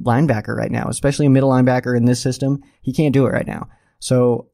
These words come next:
I would be more comfortable if Micah Kiser sat this year.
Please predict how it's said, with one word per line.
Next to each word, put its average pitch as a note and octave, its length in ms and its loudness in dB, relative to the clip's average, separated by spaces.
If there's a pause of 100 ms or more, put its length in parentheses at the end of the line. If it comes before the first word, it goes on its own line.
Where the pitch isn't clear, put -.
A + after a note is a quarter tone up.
I B2+ 160 0
would D#3 160 0
be C#3 100 2
more C3+ 220 2
comfortable B2+ 560 0
if A#2 300 -2
Micah A#2 240 -2
Kiser A2+ 360 -2
sat A#2 480 -6
this D3+ 220 -4
year. D#3+ 300 -4